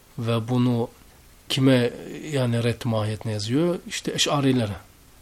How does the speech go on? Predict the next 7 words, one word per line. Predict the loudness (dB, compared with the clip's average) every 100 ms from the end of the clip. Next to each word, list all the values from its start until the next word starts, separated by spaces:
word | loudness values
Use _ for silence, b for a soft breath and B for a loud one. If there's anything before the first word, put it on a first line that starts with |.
| -20 -20 -6
Allah'ın | -2 0 0
Azze | 0 -2
ve | -2
Celle'nin | -4
kelam | -2 -2 0 -2
sıfatını, | -4 -6 -8 -4 -2 -2 -6 -6
o | -2 0 -2